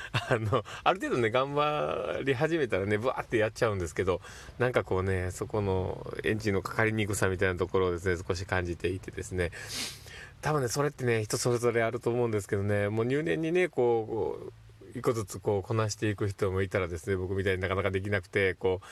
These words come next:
う、うん、最終的にこうバーってやっちゃうような、あの、よくな、あの、夏休みの宿題をですね、まとめてやるような感じのですね、<laughs> あの、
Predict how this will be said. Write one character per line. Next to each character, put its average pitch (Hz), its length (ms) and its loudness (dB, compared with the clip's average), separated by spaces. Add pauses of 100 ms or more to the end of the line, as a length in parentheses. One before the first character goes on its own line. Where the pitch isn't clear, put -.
(380)
う、 104 60 2
う 95 240 0
ん、 90 60 -4
最 107 120 0
終 107 100 -2
的 120 100 0
に 113 80 0
こ 92 100 0
う - 20 -8
バ 92 100 2
ー 101 40 -4
っ - 20 -10
て 95 100 -2
や 92 60 0
っ - 20 -10
ち - 100 -4
ゃ 95 40 2
う - 20 0
よ 90 60 -2
う 90 40 -2
な、 90 80 -2
あ 90 40 0
の、 95 240 -4 (320)
よ 123 120 2
く 110 140 2
な、 117 160 4
あ 110 60 0
の、 107 100 0
夏 127 220 4
休 127 100 0
み 113 80 0
の 98 120 2
宿 113 180 0
題 107 140 6
を 104 40 4
で 92 80 2
す - 80 -8
ね、 98 80 2
ま 101 100 2
と 120 120 0
め 104 100 0
て 87 400 0
や 107 140 4
る 104 100 0
よ 95 140 -2
う 113 60 4
な 92 120 -2
感 - 240 0
じ 123 160 -4
の 135 120 4
で 113 180 -2
す - 80 -14
ね、 104 180 -2 (200)
<laughs> - 120 -18
あ 101 100 0
の、 101 160 -2